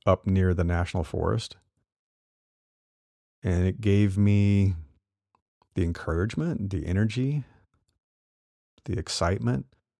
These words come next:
to do it. And my future suddenly seemed bright again.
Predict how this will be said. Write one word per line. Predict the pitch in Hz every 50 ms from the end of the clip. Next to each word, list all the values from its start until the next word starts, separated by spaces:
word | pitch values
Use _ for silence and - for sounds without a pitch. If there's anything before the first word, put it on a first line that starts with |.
| _ _ _ _ _ _ _ _ _ _ _ _ _ _ _ _ _ _ _ -
to | -
do | 95 76 95 131 143
it. | - - - _ _ _ _ _ _ _ _ _ _ _ _ _ _ _ -
And | 98 101
my | 101 98 95
future | - - 107 107 - - 107 104
suddenly | 92 - - 104 101 104 101 92
seemed | - - 95 90 80
bright | 87 90 95 92
again. | 80 - - - - 101 98